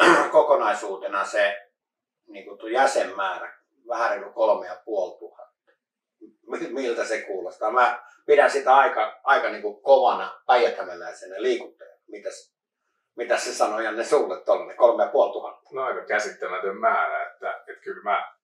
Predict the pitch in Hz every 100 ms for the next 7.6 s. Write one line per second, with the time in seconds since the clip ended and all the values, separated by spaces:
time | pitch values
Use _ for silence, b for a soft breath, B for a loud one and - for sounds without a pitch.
0 | _ - 101 104 101 - - 98 107 -
1 | 90 98 101 95 - 101 101 101 101 104
2 | 107 104 110 107 - - - - - -
3 | - - - - - _ 120 120 - 117
4 | - 113 107 98 95 - 98 104 98 98
5 | 98 135 - _ _ _ - - - 214
6 | 214 208 - 214 208 226 - - - -
7 | - - - - - -